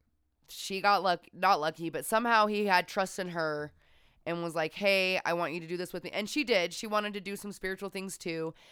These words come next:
And he talked her into, like, "Hey, I wanna put this money over to you, um, just in case.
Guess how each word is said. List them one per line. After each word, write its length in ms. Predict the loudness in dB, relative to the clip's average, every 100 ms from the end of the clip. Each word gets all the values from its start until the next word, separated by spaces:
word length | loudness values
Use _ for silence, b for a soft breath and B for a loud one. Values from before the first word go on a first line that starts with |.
| b -8
And 160 | -8
he 220 | -6 -8 -2
talked 320 | 0 0 0
her 100 | -4
into, 160 | -2
like, 200 | -2 -2
"Hey, 340 | 0 -2 -2 -6 _ _ _ 0
I 140 | 2
wanna 240 | 4 2 2
put 120 | -2
this 140 | -4
money 240 | -4 -4 -2
over 200 | -2 -4
to 80 | -8
you, 560 | -8 -6 -6 -6 -8 -12 _ _ _ _ 0
um, 320 | 2 2 -2
just 220 | -6 -6
in 100 | -8
case. 520 | -4 2 2 2 -2